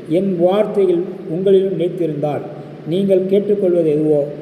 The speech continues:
அது உங்களுக்கு செய்யப்படும்." ஆகவே நாம் கேட்பது செய்யப்படும் என்பதை தான் இந்த நாளிலும் கூட கர்த்தர் நமக்கு இந்த ஆசீர்வாதத்தை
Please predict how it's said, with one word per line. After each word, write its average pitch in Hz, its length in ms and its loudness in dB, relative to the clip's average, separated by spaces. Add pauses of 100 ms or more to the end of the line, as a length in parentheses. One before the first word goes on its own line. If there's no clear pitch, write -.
(220)
அது 165 200 2
உங்களுக்கு 156 400 -2
செய்யப்படும்." 131 800 -4 (340)
ஆகவே 160 500 2 (200)
நாம் 151 180 -6 (100)
கேட்பது 165 560 0 (360)
செய்யப்படும் 175 560 0
என்பதை 143 380 -2
தான் 135 180 -4 (500)
இந்த 143 220 -2
நாளிலும் 143 440 -2
கூட 131 240 -2 (560)
கர்த்தர் 160 460 -2
நமக்கு 139 460 -4 (400)
இந்த 160 260 -2
ஆசீர்வாதத்தை 147 800 -2